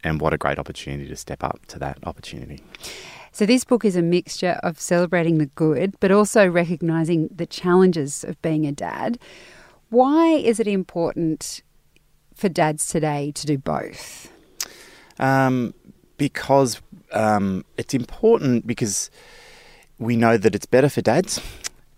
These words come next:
Speaker 1: it's better for mums, and it's better for partners, and it's better for children as well. So everyone wins when, when dads to, to define themselves more broadly, um, in the, in the way that they provide or the way that they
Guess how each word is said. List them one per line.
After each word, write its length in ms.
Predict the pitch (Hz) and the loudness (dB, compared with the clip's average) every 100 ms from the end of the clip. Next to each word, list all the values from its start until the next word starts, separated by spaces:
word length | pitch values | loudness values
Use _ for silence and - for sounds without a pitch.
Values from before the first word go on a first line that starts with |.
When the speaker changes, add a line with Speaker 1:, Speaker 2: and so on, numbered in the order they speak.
| _ | _
Speaker 1:
it's 140 | - - | -12 2
better 220 | 120 117 | 4 4
for 140 | - | 2
mums, 460 | 101 131 202 214 - | 2 6 6 4 -2
and 140 | - 110 | 0 0
it's 100 | - | 2
better 280 | - 107 107 | 2 4 4
for 160 | 104 | 2
partners, 600 | - 120 131 170 196 - - | 2 2 2 4 2 0 2
and 100 | 117 | 2
it's 100 | - | 2
better 220 | 107 101 | 0 0
for 100 | 98 | -4
children 400 | - 85 85 85 | -8 -8 -6 -6
as 120 | 78 80 | -6 -6
well. 320 | 73 69 - | -6 -6 -8
So 420 | - 95 90 85 - - - - - | -2 2 4 2 -2 -12 -18 -20 -2
everyone 480 | 131 139 135 113 95 | 0 4 6 6 4
wins 340 | 90 82 80 | 4 2 0
when, 360 | 87 82 82 - - | -2 -2 -2 -6 -8
when 240 | 92 87 | -4 -2
dads 280 | 82 98 - | 0 0 -2
to, 160 | - 90 - | -6 -8 -8
to 100 | 90 - | -12 -8
define 440 | - - - 87 90 | -10 -6 0 2 0
themselves 440 | 85 - 85 76 | -2 -4 -4 -4
more 160 | 78 76 | -6 -4
broadly, 520 | 76 76 110 202 170 - | -4 -2 -2 -4 -8 -4
um, 280 | 82 82 82 | -2 0 -2
in 120 | 165 | -4
the, 200 | 165 78 | -6 -6
in 280 | 98 82 80 | -8 -8 -4
the 100 | 82 | -2
way 180 | 78 80 | 0 0
that 160 | 80 | -2
they 140 | - 76 | -6 -10
provide 520 | - 78 73 73 80 | -8 -6 -2 0 0
or 60 | 80 | -2
the 100 | 80 | -4
way 140 | 73 | -2
that 180 | 78 73 | -4 -6
they 260 | 76 71 71 | -6 -4 -6